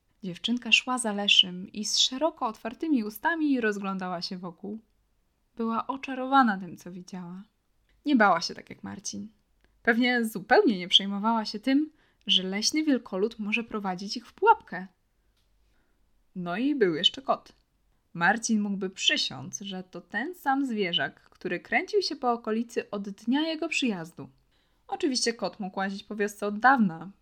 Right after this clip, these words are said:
wolny, ale rozpieszczony przez gospodynię. U tej trochę kiełbasy, kawałek kaszanki u innej. Chłopiec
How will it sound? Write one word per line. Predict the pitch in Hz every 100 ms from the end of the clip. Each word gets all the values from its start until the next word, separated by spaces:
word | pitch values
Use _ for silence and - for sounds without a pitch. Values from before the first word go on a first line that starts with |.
| -
wolny, | 190 175 175 254 277
ale | 208 190
rozpieszczony | 185 196 196 - 214 226
przez | 214 -
gospodynię. | 220 226 247 262 220 220 - _ _ _ -
U | 240
tej | 269 214
trochę | 185 170
kiełbasy, | - 170 202 214 - 339
kawałek | 302 208 190 175 -
kaszanki | 202 202 185 -
u | 165
innej. | 175 247 302 294 285 _ _ _ _ _ _ _ -
Chłopiec | 233 302 466 -